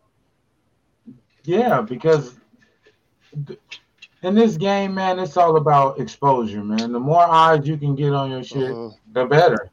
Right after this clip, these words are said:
Speaker 1: no matter which way you get it done, man. So it's all, there is, in forty-eight Laws of Power, man, I believe it's the sixth law, where it's
Speaker 2: Mm-hmm.
Speaker 1: saying, um, attract attention at all costs. There is no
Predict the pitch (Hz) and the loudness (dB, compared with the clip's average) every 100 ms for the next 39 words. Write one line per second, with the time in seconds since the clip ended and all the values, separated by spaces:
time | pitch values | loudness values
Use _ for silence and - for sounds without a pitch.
0 | _ 131 139 139 123 120 113 113 147 143 | _ -2 0 2 2 2 -2 0 0 2
1 | 156 143 143 139 143 139 147 151 113 107 | 4 4 0 0 -2 0 0 0 0 -2
2 | 110 113 113 _ _ _ _ 127 120 113 | -2 -4 -8 _ _ _ _ 4 4 2
3 | 110 135 127 151 147 - 120 143 170 180 | -4 -6 2 2 2 -2 2 4 6 6
4 | 170 143 - _ _ - 135 156 143 185 | 2 -2 -16 _ _ -12 -4 -2 0 2
5 | 190 175 175 165 175 170 156 156 175 165 | 2 2 0 0 2 4 2 2 4 6
6 | 143 127 131 135 135 139 139 147 147 147 | 4 0 -4 -4 -4 -4 -2 -2 -2 -4
7 | 143 120 110 165 156 139 143 160 220 - | -8 -10 -8 -6 -6 0 4 4 2 -2
8 | _ _ _ - 123 123 147 135 120 107 | _ _ _ -2 -2 2 2 2 2 0
9 | 110 _ _ _ _ 131 127 123 120 - | -6 _ _ _ _ -2 0 0 -4 -10
10 | _ - 120 - 175 180 175 143 180 175 | _ -6 -4 4 6 6 4 -2 -4 -4
11 | 147 139 127 123 131 135 156 139 110 - | -2 -2 0 4 4 4 4 4 2 -6
12 | 123 131 143 123 127 | -4 0 0 0 -2